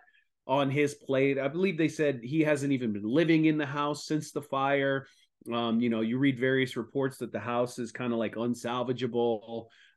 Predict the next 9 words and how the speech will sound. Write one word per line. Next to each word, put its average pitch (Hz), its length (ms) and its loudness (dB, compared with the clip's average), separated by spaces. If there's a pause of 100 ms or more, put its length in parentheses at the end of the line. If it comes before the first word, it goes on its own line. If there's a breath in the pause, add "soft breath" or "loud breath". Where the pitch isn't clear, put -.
(100)
um, 101 600 -6 (240)
based 117 260 -2
on 113 100 -6
how 113 200 -4
far 123 320 -2
the 110 100 -4
fire 87 360 -12
spread. 185 580 4
That, 170 180 -2